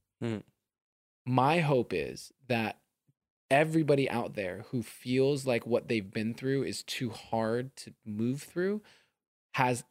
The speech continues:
Speaker 2: a reference point for what's possible.
Speaker 1: Mm-hmm.
Speaker 2: Just like you said about that person in that room, if you know that one person has done it,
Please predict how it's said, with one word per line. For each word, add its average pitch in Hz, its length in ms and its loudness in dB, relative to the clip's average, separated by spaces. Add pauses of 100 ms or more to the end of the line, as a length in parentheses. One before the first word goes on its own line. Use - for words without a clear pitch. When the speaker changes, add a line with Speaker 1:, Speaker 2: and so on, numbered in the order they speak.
Speaker 2:
a 113 180 4
reference 117 560 0
point 73 340 -12 (640)
for 110 420 2 (200)
what's 113 420 0
possible. - 640 -4 (400)
Speaker 1:
Mm-hmm. 110 180 -6 (480)
Speaker 2:
Just 123 120 -4
like 127 120 4
you 117 80 2
said 117 220 0
about 110 160 0
that 120 220 0
person 127 400 -2
in 113 80 0
that 107 200 -2
room, 104 340 -4
if 98 160 -10
you 131 240 2
know 123 500 4
that 92 200 -4
one 131 580 2
person 139 440 0
has 117 180 -2
done 139 320 0
it, - 140 -10